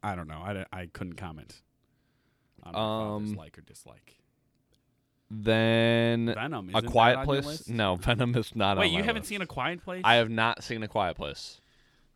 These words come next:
Speaker 1: Oh, man. How do you even, yeah, that's why you don't, that's why your resistance to Bird Box was better, because you haven't seen that.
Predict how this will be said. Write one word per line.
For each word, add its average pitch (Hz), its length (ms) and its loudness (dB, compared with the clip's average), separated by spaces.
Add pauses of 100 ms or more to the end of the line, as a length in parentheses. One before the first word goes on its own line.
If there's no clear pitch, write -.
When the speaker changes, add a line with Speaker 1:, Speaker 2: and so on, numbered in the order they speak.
Speaker 1:
Oh, 82 260 -20
man. 87 420 -12 (520)
How 131 120 -10
do 143 60 -6
you 131 160 -8
even, 113 260 -10
yeah, 104 120 -6
that's 123 180 -6
why 127 120 0
you 120 80 0
don't, 113 220 -6 (300)
that's 123 220 -4
why 135 120 2
your 107 140 0
resistance 101 540 -8
to 95 60 -16
Bird 95 260 -10
Box 85 260 -14
was 87 120 -16
better, 78 340 -14 (160)
because 90 240 -18
you 92 60 -14
haven't 90 280 -16
seen 90 200 -18
that. 87 220 -16